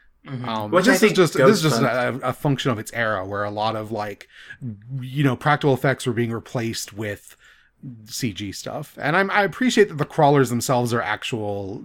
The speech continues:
Speaker 2: people in costumes, because if they
Speaker 3: Yes.
Speaker 2: were C G, this movie would actually be the worst thing I've seen in ten years. <laughs> Um,
Speaker 3: Yeah.
Speaker 2: but
Speaker 1: It's, it seems like sometimes they are, but maybe that's just because they are, like, composited onto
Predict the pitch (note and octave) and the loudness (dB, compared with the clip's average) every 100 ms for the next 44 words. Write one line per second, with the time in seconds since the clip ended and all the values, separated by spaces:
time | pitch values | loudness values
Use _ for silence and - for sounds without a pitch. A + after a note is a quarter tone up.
0 | B2+ C3 A2+ G#2 G2+ G#2 G#2 A2 G2 G2 | -8 -6 -6 -6 -4 -4 -4 -8 -12 -14
1 | - - - - B2 C3 A2+ B2 D3 F3+ | -18 -20 -12 -8 -6 -6 -4 2 4 4
2 | C3+ A#2+ G2 G#2+ G2+ G2+ A#2 G2+ G2 G2 | 2 -4 -6 -8 -8 -8 -8 -6 -8 -10
3 | - A#2+ C3+ - G2+ G2+ G2+ G2 G2 - | -2 0 0 -4 -12 -12 -12 -12 -10 -10
4 | F#2 F#2+ - F#2+ F#2+ F#2 G2 F#2 A2+ F#2+ | -10 -10 -12 -12 -12 -12 -12 -10 -8 -8
5 | F#2 B2+ - - - A#3 C#4 - G#2 G2 | -6 -6 -8 -12 -10 -4 -4 -4 -4 -4
6 | G#2+ G2+ G2 - - C#3+ - A2+ G#2 G2+ | -4 -6 -10 -14 -16 -18 -12 -6 -6 -6
7 | - E3+ D#3+ - - G3 - C4+ F4 G#3+ | -8 -10 -8 -10 -8 -8 -6 -6 -4 -6
8 | - F#3+ E3 D#3 B2+ A#2+ B2 A2+ A2 A#2 | -6 -8 -8 -6 -6 -6 -8 -6 -6 -8
9 | D3+ F#3 F3+ E3 - D#3 C3 C#3 C3+ B2 | -6 -2 -2 -2 -6 -10 -10 -10 -10 -10
10 | B2+ A#2+ A#2 A2+ - _ _ C3+ A#2 - | -8 -6 -8 -10 -14 _ _ -12 -12 -10
11 | C3+ B2 A#2+ A#2 A#2+ A2 A#2+ A#2 A#2 C3 | -10 -6 -6 -4 -6 -6 -6 -8 -10 -8
12 | A#2 A2+ | -8 -12